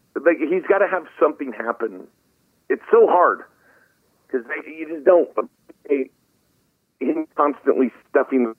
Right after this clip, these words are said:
run, or two sacks, or quarterback pressures. He, like, he, he's gonna have to have pressure, and then he's gonna have to strip Burrow. Burrow's gonna have to fumble. He's gotta make a splash play. Let's put it that way. He has to make a splash play with the ball in his hand.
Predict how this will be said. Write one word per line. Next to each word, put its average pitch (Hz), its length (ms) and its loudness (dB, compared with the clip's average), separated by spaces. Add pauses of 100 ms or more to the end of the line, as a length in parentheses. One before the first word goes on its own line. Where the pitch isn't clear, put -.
(120)
run, 98 240 0
or 85 180 -6 (200)
two 131 200 -4
sacks, - 520 0
or 90 240 0 (800)
quarterback 123 420 4
pressures. 90 500 -8
He, 98 120 -8 (680)
like, 110 280 0
he, - 120 -18 (120)
he's 127 100 -2
gonna 156 160 4
have 165 100 0
to 151 160 2 (240)
have 151 220 -2
pressure, 139 640 0
and 120 120 -2
then 123 300 -4
he's 113 140 -10
gonna 117 140 -2
have 95 80 -10
to 92 80 -12 (100)
strip - 260 2
Burrow. 131 320 4
Burrow's 120 320 0
gonna 107 140 -8
have - 80 -20
to 95 80 -10 (100)
fumble. 156 400 2
He's 147 140 -14
gotta 226 160 2
make 208 120 -6
a 139 80 -6 (120)
splash 107 220 0 (100)
play. - 140 -4 (280)
Let's - 140 -10
put 147 100 -2
it 139 80 4
that 104 160 2
way. - 100 -8 (360)
He 147 60 4
has 160 140 2
to 175 60 -6
make 175 140 0
a 139 120 2
splash 165 360 2
play 147 160 6
with 123 160 0
the - 60 -2
ball 113 260 2
in 101 40 0
his 95 100 -4
hand. 50 280 -8